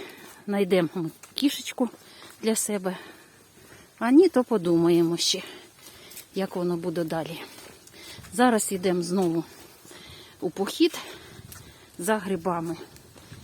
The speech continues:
Бо в нас три дня тому був дощ.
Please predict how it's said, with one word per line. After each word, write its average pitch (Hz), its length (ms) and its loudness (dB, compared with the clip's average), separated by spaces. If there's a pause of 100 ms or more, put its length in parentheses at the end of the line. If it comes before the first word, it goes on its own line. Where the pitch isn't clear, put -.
(460)
Бо 180 120 -6
в 185 80 -6
нас 196 340 -2 (340)
три 202 180 -8
дня 185 300 -4 (880)
тому 190 300 0
був 165 320 -10 (280)
дощ. 269 600 2